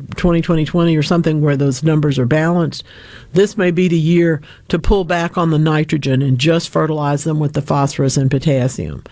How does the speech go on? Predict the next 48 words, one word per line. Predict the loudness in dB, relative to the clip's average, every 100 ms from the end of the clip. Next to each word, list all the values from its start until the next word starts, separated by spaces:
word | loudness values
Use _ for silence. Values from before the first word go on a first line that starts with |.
| -20 -20 -20 -12
Um, | -2 0 0
if | 0 2
we | 2
went | 2 2
to | 0
zero | 2 2 4 2 0
twenty | -2 0 0
twenty, | 0 0 2 2
we | 0
wouldn't | 0 2
have | 2 0
a |
problem | -2 0 2
with | 0 0
that, | -2 -2 -2
but | -2 0
it, | -4 -2
it | -2 0
might | -2 -2
be, | -2 -2 -6 -20 -20 -18
you | -2 -2
know, | -2 -8
five | -2 0 0
ten | 0 0 2
ten. | 0 -2 -4
It | -4
might | -2 -2 0
be | 0
some | 0 0 2
other | 2 -2 -6
combination | -4 -2 0 0 -2 -2
of | 0
numbers, | 2 2 0
but | 0 0
what | -2 0
you're | 0
looking | 2 0 0 -2
for | 0 0
is | 0
to | -2
get | 0 0 0 -12 -20 -2
the | -2
second | 2 0 0 -2
and | 0
third | 2 2 0
numbers | -2 -2 -4 -6 -10 -20 -20 _ _ _
on | 0 2 2 2
your | 0 0 2 2 2 -2